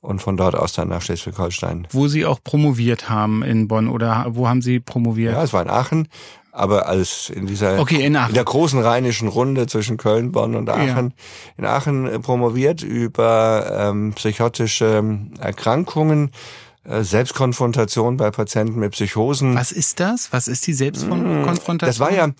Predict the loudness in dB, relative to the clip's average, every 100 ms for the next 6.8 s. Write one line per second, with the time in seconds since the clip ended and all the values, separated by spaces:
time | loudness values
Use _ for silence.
0 | -12 -6 -4 0 0 0 0 0 2 2
1 | 0 2 2 4 2 0 -4 -10 -6 -4
2 | 0 0 0 0 4 4 2 -2 -6 -4
3 | 0 0 0 0 0 0 0 0 0 -2
4 | -2 0 0 -2 -2 0 0 -4 -4 -4
5 | -2 -2 -2 -4 -4 -2 -2 0 0 0
6 | -2 -4 -2 0 2 2 2